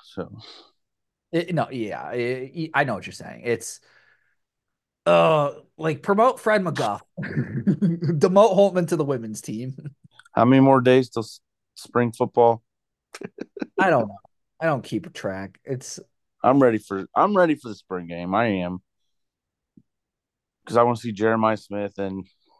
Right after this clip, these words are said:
Speaker 1: down, uh, in, in, um, the quarterback,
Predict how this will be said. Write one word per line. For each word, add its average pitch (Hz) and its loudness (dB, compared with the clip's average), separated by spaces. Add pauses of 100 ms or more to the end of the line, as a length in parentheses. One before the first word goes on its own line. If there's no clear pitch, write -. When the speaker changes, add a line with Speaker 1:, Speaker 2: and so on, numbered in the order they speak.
(600)
Speaker 1:
down, 101 2
uh, 92 -2
in, 90 -10 (800)
in, 95 -6
um, 87 -6 (2500)
the - -10
quarterback, 110 6